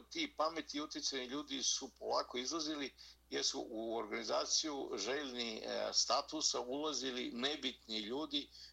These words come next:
koji, e, su prodali, imaju prodavnicu televizora, frižidera, samoposluga, i onda su oni, e, popunili redove i time su istisnuli ove bitne ljude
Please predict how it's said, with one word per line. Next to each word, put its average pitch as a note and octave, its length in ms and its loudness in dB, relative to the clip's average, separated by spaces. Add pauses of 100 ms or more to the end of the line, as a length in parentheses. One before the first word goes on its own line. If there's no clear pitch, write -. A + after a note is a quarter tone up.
(120)
koji, B2+ 520 0
e, A#2 460 0 (640)
su - 300 -2 (120)
prodali, C3 480 4
imaju B2+ 240 -4 (100)
prodavnicu A2+ 880 -2 (280)
televizora, G#2+ 800 0
frižidera, G#2 840 0
samoposluga, A2 800 0 (420)
i C3+ 80 0
onda D#3+ 160 0
su D3+ 180 4
oni, D3 240 2
e, - 80 -6 (840)
popunili D3 680 -2
redove D#3+ 600 0 (180)
i C3 440 -2
time D3 260 -2
su C3+ 200 2
istisnuli C#3+ 760 2
ove A2+ 200 0
bitne - 460 -2
ljude C3+ 380 0